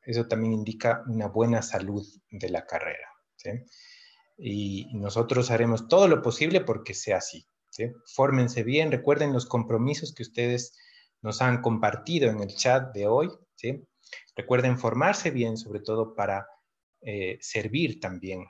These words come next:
mejor, ¿no? Recuerden, el, el, el lema de la universidad es ser más, ¿no es cierto? Siempre ser más.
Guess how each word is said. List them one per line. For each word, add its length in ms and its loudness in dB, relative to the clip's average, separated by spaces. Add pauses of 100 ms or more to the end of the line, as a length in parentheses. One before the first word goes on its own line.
mejor, 420 -2 (280)
¿no? 220 -10 (640)
Recuerden, 480 -2
el, 460 -6
el, 540 -10
el 240 -10
lema 320 0
de 120 -6
la 100 -4
universidad 680 -4
es 260 -14
ser 260 -8
más, 440 -8
¿no 60 -20
es 60 -20
cierto? 320 -6
Siempre 380 -10
ser 240 -8
más. 400 -10